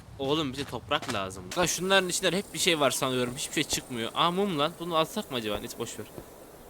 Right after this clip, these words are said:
Abi, o ne? Piramit buldum. Vallahi billahi piramit buldum. Yes be. Lan, o ne oğlum? O ne oğlum? O ne lan? Lan dur. Dur, dur, karar ver şimdi, dur bir dakika. <laughs> Allah aynı anda gönderdi, bir saniye.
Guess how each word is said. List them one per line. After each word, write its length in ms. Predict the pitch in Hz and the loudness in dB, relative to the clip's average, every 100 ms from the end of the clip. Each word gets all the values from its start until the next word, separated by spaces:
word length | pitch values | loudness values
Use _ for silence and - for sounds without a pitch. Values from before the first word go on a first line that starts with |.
| - - - - | -20 -20 -20 0
Abi, 300 | 147 170 208 | 10 12 12
o 160 | 269 311 | 12 12
ne? 220 | 403 466 - - - - - - - - - - | 10 8 6 -2 -14 -18 -18 -14 -10 -10 -12 -2
Piramit 460 | - 240 302 480 - | 10 12 12 12 8
buldum. 340 | 311 269 262 | 8 8 8
Vallahi 460 | 262 302 349 453 440 | 10 10 12 12 12
billahi 300 | 349 285 381 | 10 10 10
piramit 420 | 349 247 247 - | 10 8 6 2
buldum. 220 | 226 202 214 - | 0 2 2 8
Yes 320 | - - 330 | 8 8 10
be. 360 | 381 302 294 320 - - | 12 12 6 0 -8 -4
Lan, 460 | 127 139 180 240 277 202 | 6 12 12 12 12 12
o 240 | 233 277 | 12 12
ne 280 | 359 427 359 | 12 12 12
oğlum? 1500 | 311 311 320 320 330 359 381 381 370 349 330 294 262 233 175 - - | 12 12 12 12 12 10 10 10 10 10 10 10 8 8 4 -2 -4
O 140 | 226 294 | 2 4
ne 400 | 330 370 392 311 | 8 10 10 10
oğlum? 560 | 302 294 294 277 294 - | 12 10 10 8 4 4
O 160 | 214 285 | 4 8
ne 280 | 381 440 440 | 10 12 12
lan? 380 | 370 359 453 508 - - - - - - | 12 12 12 10 2 -18 -18 -16 -6 10
Lan 280 | 214 415 311 | 12 12 12
dur. 220 | 277 - - - - - | 8 8 -2 -14 -10 2
Dur, 140 | 226 | 4
dur, 100 | 220 196 | 6 4
karar 280 | - 202 208 | 8 12 12
ver 100 | 180 | 10
şimdi, 240 | 165 175 | 6 4
dur 120 | 170 165 | 4 4
bir 80 | |
dakika. 240 | 160 - 170 - - - | 4 2 2 -4 -6 8
<laughs> 120 | 220 - | 8 10
Allah 300 | 139 156 170 | 6 12 12
aynı 240 | 165 165 | 12 12
anda 160 | 156 147 | 8 8
gönderdi, 480 | 131 127 123 120 | 6 4 2 2
bir 60 | 135 | 0
saniye. 380 | 147 123 117 | 4 4 2